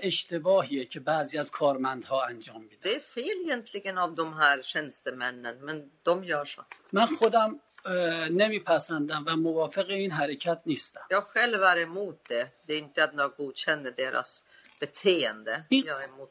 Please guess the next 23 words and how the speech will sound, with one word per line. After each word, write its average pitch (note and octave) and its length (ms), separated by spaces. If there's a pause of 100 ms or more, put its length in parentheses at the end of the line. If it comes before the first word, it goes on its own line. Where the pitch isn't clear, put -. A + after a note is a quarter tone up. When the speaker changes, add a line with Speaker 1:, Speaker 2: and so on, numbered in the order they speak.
Speaker 2:
det. - 60
Speaker 1:
خانواده‌ها A3+ 560
درخواست B3 580
می‌کنن، B3+ 380
می‌گن: A#3 360
«ما A#3+ 140
رو، A#3+ 100
ما A3+ 200
رو A3+ 120
ننویسید F#3+ 800
اعدام، D#3 340
فقط B3 340
بنویسید C4 500
فوت A#3+ 560
کرده C3 460
که B3+ 160
می‌ریم B3 320
تو B3+ 220
ادارجات، A#3+ 640
ما C4 120
رو C4+ 120
اذیت A3 460
نکنن.» - 360